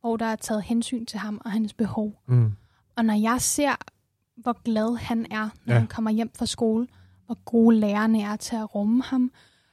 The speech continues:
Speaker 1: hører om, at han har legekammerater, som forstår ham, og som han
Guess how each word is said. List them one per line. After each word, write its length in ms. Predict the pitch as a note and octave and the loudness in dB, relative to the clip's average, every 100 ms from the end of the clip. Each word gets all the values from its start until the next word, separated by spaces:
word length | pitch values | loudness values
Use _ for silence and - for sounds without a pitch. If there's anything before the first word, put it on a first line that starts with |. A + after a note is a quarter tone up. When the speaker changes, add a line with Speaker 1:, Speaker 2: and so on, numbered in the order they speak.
| _ | _
Speaker 1:
hører 420 | - A#3+ A#3+ A#3 A3+ G#3+ | -2 4 6 6 2 0
om, 120 | G3+ | -2
at 100 | G3+ | -2
han 380 | G#3+ A3 A3 G#3 | 0 0 0 -2
har 300 | - A#3+ A3+ | -4 -4 -2
legekammerater, 1160 | G#3 G#3+ G#3+ B3 C4 C4+ B3+ B3 B3 B3 B3+ B3 | 0 0 0 0 0 2 4 4 0 -2 -2 -4
som 320 | - A#3+ A3 | 0 0 2
forstår 480 | A3+ G#3+ B3+ - - | 0 2 2 2 2
ham, 220 | B3+ C4 | 4 4
og 220 | - A3 | 2 -2
som 200 | - A3 | 2 2
han 300 | G3 A3 G#3 | 2 0 -2